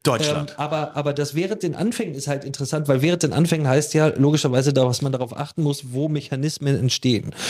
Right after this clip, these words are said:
Speaker 2: Und die wenigsten totalitären Geister sind in der Geschichte der Welt angetreten, indem sie gesagt haben, „Guten Tag,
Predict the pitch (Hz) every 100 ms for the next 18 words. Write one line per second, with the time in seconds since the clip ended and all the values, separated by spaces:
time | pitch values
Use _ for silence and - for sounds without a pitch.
0 | - - 139 127 127 165 202 185 - 143
1 | 143 135 131 127 143 131 120 117 151 -
2 | 156 135 123 135 135 - 127 123 117 120
3 | 160 139 127 117 117 131 156 151 147 143
4 | 147 123 127 127 127 117 120 135 120 120
5 | - 143 170